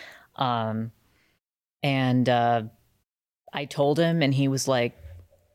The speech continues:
"Yeah, okay, I definitely wanna do this with you."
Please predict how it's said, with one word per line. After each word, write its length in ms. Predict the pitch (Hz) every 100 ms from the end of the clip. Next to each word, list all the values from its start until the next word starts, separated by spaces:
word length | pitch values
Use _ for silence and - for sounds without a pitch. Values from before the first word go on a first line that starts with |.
| _ _ _ -
"Yeah, 260 | 131 196 -
okay, 540 | 185 - 139 185 196 -
I 360 | - 151 151 143 - _ _ _ _ -
definitely 500 | 143 165 160 151 143
wanna 220 | 143 139
do 160 | 127 160
this 440 | 185 135 - - _
with 220 | 139 -
you." 360 | 123 117 143 170